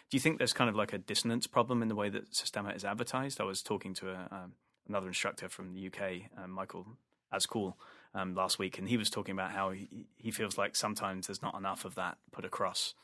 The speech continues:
in the video advertising and in the pictures, that, that it is this inclusive community of people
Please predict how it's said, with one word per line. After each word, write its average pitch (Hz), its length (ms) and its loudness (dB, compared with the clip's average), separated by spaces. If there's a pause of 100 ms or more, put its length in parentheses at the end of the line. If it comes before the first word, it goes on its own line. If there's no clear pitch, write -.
(200)
in 101 160 -2
the 87 180 -6
video 95 340 0
advertising 90 760 -2
and 87 160 -8
in 90 160 -6
the 92 40 -6
pictures, 95 440 -4
that, 92 180 -4 (260)
that 117 120 2
it - 80 2
is 117 180 6
this - 200 4 (240)
inclusive 107 500 0
community 98 440 -2
of 92 100 -4
people 101 340 -2